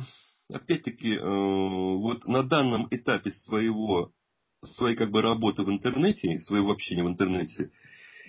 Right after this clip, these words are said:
я этому обучаю. И вещи это очень, ну, как бы не то, что ты можешь найти просто в интернете, там не те техники, там, о,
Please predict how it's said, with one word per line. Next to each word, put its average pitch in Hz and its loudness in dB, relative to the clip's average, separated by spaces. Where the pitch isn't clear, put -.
я 143 2
этому 147 2
обучаю. 143 0
И 104 2
вещи 110 0
это 110 0
очень, 117 -2
ну, 104 2
как 107 0
бы 98 2
не 110 4
то, 135 0
что - -6
ты - 0
можешь 90 0
найти 90 0
просто 87 -4
в 82 -2
интернете, 85 0
там 82 -2
не 95 0
те 120 0
техники, - -2
там, 85 0
о, 160 4